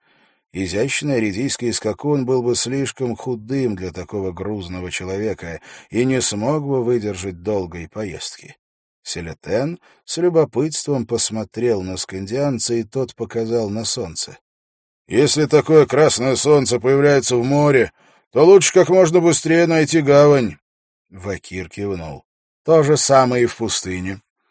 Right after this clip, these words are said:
Часто такое солнце служит предзнаменованием бури. Но не всегда», — добавил он, ободряюще улыбнувшись Ивенлин.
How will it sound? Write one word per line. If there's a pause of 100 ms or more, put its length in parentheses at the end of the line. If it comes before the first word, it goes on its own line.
(200)
Часто
такое
солнце
служит (400)
предзнаменованием
бури. (680)
Но
не
всегда», — (260)
добавил
он,
ободряюще
улыбнувшись
Ивенлин.